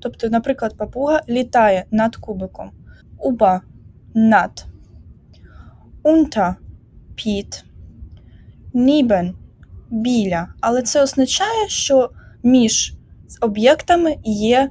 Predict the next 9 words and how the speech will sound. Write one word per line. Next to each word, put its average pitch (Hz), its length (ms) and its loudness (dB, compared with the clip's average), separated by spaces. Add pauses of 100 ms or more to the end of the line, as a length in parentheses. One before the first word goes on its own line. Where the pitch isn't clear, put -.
дистанція, 202 800 0
він 247 360 0
не 226 220 6
доторкається 247 800 0
до 214 160 -2
об'єкта. 202 600 -6 (240)
Біля. 190 420 0 (1160)
Vor, 226 340 6 (500)
перед, 214 680 4